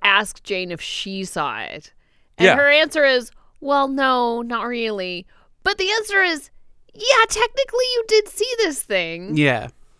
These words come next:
Speaker 1: And so you, you saw the thing attacking the guy's hand.
Speaker 2: Yeah.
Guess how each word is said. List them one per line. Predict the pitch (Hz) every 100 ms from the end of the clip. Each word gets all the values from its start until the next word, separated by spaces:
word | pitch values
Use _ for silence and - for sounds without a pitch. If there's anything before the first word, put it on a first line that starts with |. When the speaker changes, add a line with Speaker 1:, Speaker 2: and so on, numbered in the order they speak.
| _
Speaker 1:
And | 294 330 302 302 277 285 _ -
so | - 320
you, | 294 -
you | 311
saw | - - 370 381 381
the | 359 302
thing | 311 302
attacking | - - 247 262 254 233
the |
guy's | 214 196 190
hand. | - 190 165 80 -
Speaker 2:
Yeah. | 180 98